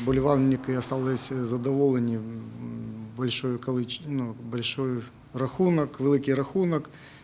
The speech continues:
е, забиті м'ячі і пропущені м'ячі, е, були. Багато моментів создавали. Реалізація поки у нас хромає,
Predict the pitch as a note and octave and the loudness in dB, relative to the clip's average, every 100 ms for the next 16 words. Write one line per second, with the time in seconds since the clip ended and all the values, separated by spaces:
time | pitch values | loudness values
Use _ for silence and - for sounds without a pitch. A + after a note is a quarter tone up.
0 | - - B2+ B2+ B2 A#2+ A#2 A#2 C3 C3 | -20 -10 -4 -2 -2 -2 -2 0 0 2
1 | C3+ C3+ C3 C#3 C3+ F#3+ F3 C#3 B2 - | 0 0 0 0 0 2 2 2 2 -2
2 | A#2 F#3 - D#3+ C#3+ C3+ C3 - C3+ B2+ | 0 2 2 2 2 2 2 0 -2 -2
3 | C3 - - - - - A#2+ A#2+ B2 A#2+ | -6 -18 -20 -20 -20 -14 -8 -6 -4 -4
4 | A2+ A#2 B2 B2 A#2+ A2+ A#2 A2+ B2 C#3 | -4 -2 0 0 -2 -6 -6 -2 0 0
5 | C#3 C3 D3 F#3 F3 D3+ C3 - C3 B2 | 2 0 2 0 -2 -2 -2 -2 -2 0
6 | B2+ B2+ A#2+ A2+ - - - - - - | 0 -2 -4 -6 -12 -20 -20 -20 -20 -20
7 | - - - - - A#2+ C3 C3 C3+ D3+ | -20 -20 -20 -14 -6 0 2 2 4 4
8 | D3 - C3+ C3+ - C3+ B2 B2+ A#2 C3+ | 2 0 -2 -4 -2 0 0 0 -2 -2
9 | D3 F#3+ F#3 E3 | -2 0 0 -2